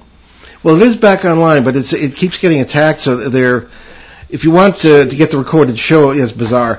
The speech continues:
If you want to get the recorded shows, uh, it's got the last few months on the site, but you want to go to any of the major podcast platforms like,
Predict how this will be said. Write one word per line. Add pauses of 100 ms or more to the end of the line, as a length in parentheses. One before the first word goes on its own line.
(140)
If
you
want
to
get
the
recorded
shows, (320)
uh,
it's
got
the
last
few
months
on
the
site,
but
you
want
to
go
to
any
of
the
major
podcast
platforms
like,